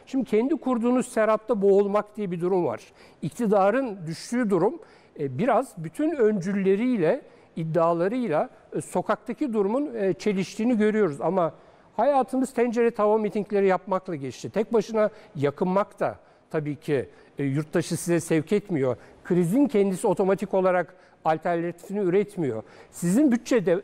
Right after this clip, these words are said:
başta olmak üzere önceliklerinizi, sınıfsal önceliklerinizi büyük ölçüde, e, değiştirmeniz gerekiyor ki, e, yurttaş büyük ölçüde, e, bu yapısal meselelerin çözülebileceğine ilişkin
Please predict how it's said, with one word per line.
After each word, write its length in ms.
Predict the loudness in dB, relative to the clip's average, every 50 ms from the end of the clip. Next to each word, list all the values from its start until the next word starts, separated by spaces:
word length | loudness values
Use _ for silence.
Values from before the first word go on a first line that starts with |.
| -4 -4 -2
başta 340 | -2 -2 -2 -2 -2 -2
olmak 340 | -2 0 0 -2 -4 -4 -6
üzere 360 | -4 -2 0 0 2 0 0 -2 -8 -20 -20 -20 _ 0
önceliklerinizi, 1040 | 2 2 2 2 0 -2 -2 -2 0 0 0 2 2 0 -2 -2 -2 -2 -2 -2 -2 -6 -14 -20 _ _ _ _
sınıfsal 600 | -20 -8 -4 0 0 0 0 0 -2 -2 0 0
önceliklerinizi 840 | 2 0 2 2 0 0 -2 -2 -2 -2 0 2 2 0 0 -2 -2
büyük 220 | -2 -2 -2 0 0
ölçüde, 460 | 0 -2 -2 -4 -2 -2 -2 -2 -2 -6 -12 -20 -20 -16 _ 0
e, 360 | 2 4 4 4 4 2 0 -4 -10 -12
değiştirmeniz 960 | -4 0 0 2 2 0 -2 -2 0 2 2 4 4 4 2 0 -2 -6 -14 -18 -20 -14 -4
gerekiyor 500 | -2 2 2 4 2 2 0 0 0 0
ki, 280 | -2 0 0 0 0 0 -2 -10 -20 -12 -6
e, 100 | -4 -2
yurttaş 640 | -2 -2 0 -2 -2 -2 0 0 -2 -2 -2 -6 -8
büyük 240 | -6 -6 -4 -2 -2
ölçüde, 420 | -2 -2 -2 -4 -2 0 0 0 0 -2 -10 -20 _ -6
e, 220 | -2 0 0 0 0 -2 -2 -2 -2 -2 -4 -4 -4 -6 -6 -6 -8 -10 -14 -20 -8 -2
bu 120 | 0 0 2
yapısal 500 | 2 2 0 -2 -6 -4 -2 0 0 2
meselelerin 580 | 2 0 0 -2 -2 -2 0 2 2 2 0
çözülebileceğine 920 | -2 -2 -2 0 0 0 0 0 0 0 0 0 2 2 2 2 2 2 2
ilişkin 440 | 0 0 -4 -4 -2 0 0 0